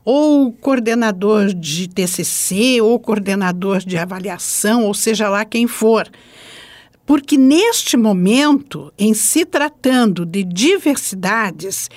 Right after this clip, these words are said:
de pessoas com diversidades, o responsável por este atendimento é o Ciane. Então, facilite a sua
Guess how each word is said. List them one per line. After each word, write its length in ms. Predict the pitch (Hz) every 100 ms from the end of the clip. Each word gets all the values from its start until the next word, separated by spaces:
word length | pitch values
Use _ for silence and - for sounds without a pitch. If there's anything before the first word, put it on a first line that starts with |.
| - -
de 320 | 175 214 254 - -
pessoas 720 | 208 - 220 233 196 - - _
com 280 | 311 392 427
diversidades, 1000 | 233 175 185 - 175 202 233 208 - - - - - _ _ -
o 140 | 277
responsável 1080 | 226 311 403 - 320 269 - 233 247 233 220
por 180 | - 202
este 340 | 233 254 -
atendimento 920 | 196 196 180 175 180 233 247 220 165 - _ _
é 280 | 247 269 302 269
o 240 | 269 285 -
Ciane. 1160 | - - - 294 339 262 262 247 214 185 175 - - - _ _ - - - -
Então, 320 | 247 247 320
facilite 1120 | 330 - 339 - 359 302 277 302 302 - - - _ -
a 120 | 202
sua 560 | 208 - 226 208 185